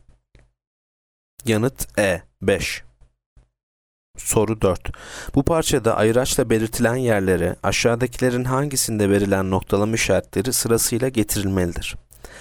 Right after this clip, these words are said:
A. Ve öbürünün titrek sesle mırıldandığı bir cevap üzerine öfkesi büsbütün arttı, nokta. "Haydi oradan" ünlem, "Söylenip durma" ünlem, "Dedi" nokta. B.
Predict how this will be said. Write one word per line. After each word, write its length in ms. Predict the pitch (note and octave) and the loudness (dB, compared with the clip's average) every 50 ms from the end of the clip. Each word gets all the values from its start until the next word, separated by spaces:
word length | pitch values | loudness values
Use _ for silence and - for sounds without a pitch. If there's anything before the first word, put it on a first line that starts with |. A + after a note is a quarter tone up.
| - - - - - - | -18 -18 -18 -6 -2 0
A. 200 | G2+ G#2 A2+ - - - _ _ - - - - - - - - - | 2 2 0 -2 -4 -10 _ _ -16 -16 -16 -16 -18 -20 -18 -6 0
Ve 140 | A#2 D3 D#3 | 0 0 2
öbürünün 520 | - B2 A#2+ A#2+ C3 A#2+ B2 C3 C#3+ D3+ | 2 2 2 2 0 0 0 0 -2 -2
titrek 420 | D3 - D3 - - - D#3 D3+ - | -2 -4 -6 -2 0 0 0 2 0
sesle 340 | - C3 A#2+ - - - G#2+ | 0 0 0 0 0 0 0
mırıldandığı 760 | G#2+ G#2+ G#2+ G#2+ G#2 G2+ G#2 G2+ G2+ G2+ G2 A#2 C3 C#3 - | 2 2 2 2 2 0 0 0 0 0 0 0 0 0 2
bir 120 | A#2+ A#2 | 0 0
cevap 380 | G#2+ G#2 G#2+ G#2 A2 A#2 - A2 | 2 4 4 2 2 2 0 0
üzerine 400 | G#2 G2 G2+ G2 F#2 F#2 G#2 C3+ | 0 2 2 2 2 2 0 0
öfkesi 540 | B2+ G#2+ A2 - - - A2+ - - A#2+ B2+ | 2 0 0 0 -2 -2 -2 -2 0 0 0
büsbütün 420 | C3 - - - - - - C3 - - | 0 0 -2 -4 -4 -4 -4 -2 -2 -2
arttı, 480 | G2+ G2+ - - _ - A2+ C3+ D#3+ - - | -2 -2 -4 -8 _ -4 -4 -4 -4 -6 -2
nokta. 440 | F#2+ G2+ F#2+ - - - F#2+ E2+ - - - _ _ _ - - - - - - - | -2 -2 -2 -2 -4 -4 -4 -4 -4 -8 -18 _ _ _ -20 -20 -20 -20 -20 -20 -18
"Haydi 380 | - - - C3 D3 D#3 C3+ C#3+ | -6 -2 0 0 0 2 2 2
oradan" 420 | A#2+ G#2+ G#2 F#2+ - G2 F2+ E2+ - - _ _ - | 2 2 2 0 0 -2 -2 -2 -4 -10 _ _ -4
ünlem, 400 | - F#2+ G2 F#2+ F#2 F2+ F2 - - _ - | -2 -2 0 0 0 -2 -2 -4 -10 _ -8
"Söylenip 640 | - - - A2+ A2 A2 A2+ A#2+ C3 - - _ | -6 -2 2 2 2 2 2 0 -2 -2 -2 _
durma" 420 | - A#2 G#2+ G2+ F#2+ F2+ E2+ - - _ _ _ - | 0 2 2 2 0 -2 -4 -4 -8 _ _ _ -2
ünlem, 400 | G2 G2 F#2+ F#2 F#2 A2 C3 C#3+ - _ _ _ _ _ | -2 0 0 0 0 -2 -2 -4 -10 _ _ _ _ _
"Dedi" 360 | - G#2+ F#2+ - A2 B2+ D#3+ - - _ _ | 0 0 2 2 0 0 0 -2 -10 _ _
nokta. 380 | G#2 F#2+ F#2 - - - - F2 - - - _ _ _ _ _ _ | -2 -2 -2 -2 -6 -8 -8 -8 -10 -14 -20 _ _ _ _ _ _
B. 340 | - F#2+ G2 G2 G#2 B2 D#3+ | -4 0 2 2 2 0 -2